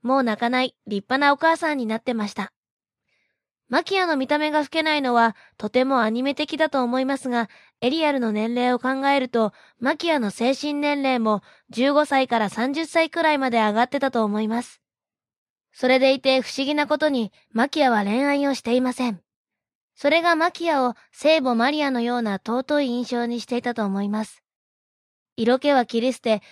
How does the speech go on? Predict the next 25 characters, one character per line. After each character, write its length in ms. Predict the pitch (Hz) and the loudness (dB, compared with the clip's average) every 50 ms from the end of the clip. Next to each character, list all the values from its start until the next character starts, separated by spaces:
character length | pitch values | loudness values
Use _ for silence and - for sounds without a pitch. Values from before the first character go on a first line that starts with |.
| _ _ - | _ _ -4
母 120 | 233 320 | -4 -2
性 240 | - - 359 349 294 | 0 2 0 2 2
だ 100 | 277 269 | 0 -2
け 120 | - 294 | -2 -2
に 120 | 285 269 240 | -2 -2 0
フ 120 | - 294 | 2 2
ォ 60 | 339 | 2
ー 20 | 330 | 2
カ 120 | - 294 | 0 -2
ス 140 | 262 - 247 | -4 -4 -8
し 80 | - - | -8 -6
た 80 | - | -2
描 240 | 214 202 208 220 233 | -2 -2 0 -2 -4
き 80 | - - | -6 -8
方 240 | - 262 - 247 233 | -10 -8 -6 -4 -4
が 100 | 220 208 | -4 -6
さ 140 | - - | -6 -6
れ 80 | 202 208 | -8 -6
て 100 | - 233 | -4 -4
い 80 | 220 220 | -2 -2
ま 140 | 226 233 | -2 -4
し 60 | 214 - | -4 -6
た。 180 | 214 196 - _ _ _ _ _ _ _ _ _ _ _ _ _ _ _ _ _ _ _ _ | -8 -8 -8 _ _ _ _ _ _ _ _ _ _ _ _ _ _ _ _ _ _ _ _
中 220 | - - 302 339 | -6 -4 -2 0
盤、 280 | 294 339 330 330 320 | 2 2 2 2 0